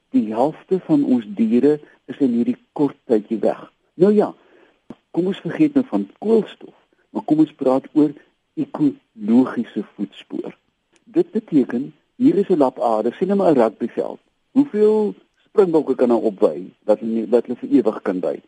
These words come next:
Sien nou maar vier. Dit is die springbokke se ekologiese voetspoor. Maar so kan ons ook vir die aarde bepaal hoeveel mense kan op die ding staan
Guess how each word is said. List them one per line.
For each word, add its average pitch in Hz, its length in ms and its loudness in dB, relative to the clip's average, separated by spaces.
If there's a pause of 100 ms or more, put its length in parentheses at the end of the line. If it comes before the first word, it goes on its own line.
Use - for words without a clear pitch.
(140)
Sien 202 100 -6
nou 196 80 0
maar 185 260 -2
vier. 131 300 -4 (480)
Dit 120 180 0
is 139 120 -4
die 143 140 -4
springbokke 117 640 -2
se - 140 -10
ekologiese 95 880 -4 (360)
voetspoor. - 520 -8 (720)
Maar - 180 -6
so 185 220 0
kan 196 180 2
ons 156 240 -2
ook - 200 -2
vir - 120 -4
die - 140 0 (140)
aarde 156 440 0
bepaal 117 580 -2 (220)
hoeveel 208 420 0
mense 123 460 2
kan 110 180 0
op 98 60 0
die 101 100 0
ding 90 220 -2
staan 107 480 -4